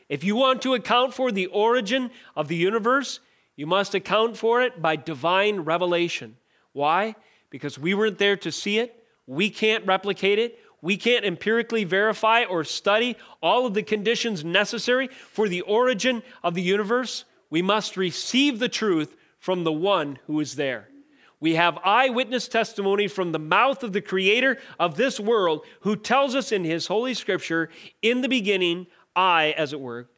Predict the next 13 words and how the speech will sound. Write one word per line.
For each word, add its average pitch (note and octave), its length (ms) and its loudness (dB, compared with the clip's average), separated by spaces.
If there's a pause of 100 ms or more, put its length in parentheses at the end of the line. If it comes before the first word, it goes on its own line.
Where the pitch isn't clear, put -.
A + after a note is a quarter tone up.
(200)
or D3 140 -2
if E3+ 180 -2
you F3 100 0
will, B2+ 260 -4
"created G3 800 0 (260)
the C3+ 120 -6
heavens B2+ 640 -6 (280)
and C#3 160 -2
the C#3 200 -6
earth." A#2+ 360 -12 (380)
God F#3+ 480 0
is D#3 380 0
preeminent, C#3 600 -6